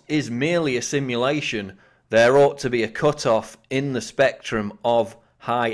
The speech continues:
energy particles. It turns out there i-, is exactly this kind of cutoff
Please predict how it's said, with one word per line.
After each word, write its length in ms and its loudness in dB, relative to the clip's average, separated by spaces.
energy 420 -6
particles. 840 -2
It 160 -12
turns 320 0
out 340 2
there 220 2
i-, 160 -6
is 280 -6
exactly 880 -4
this 240 -8
kind 340 -4
of 140 -8
cutoff 640 -4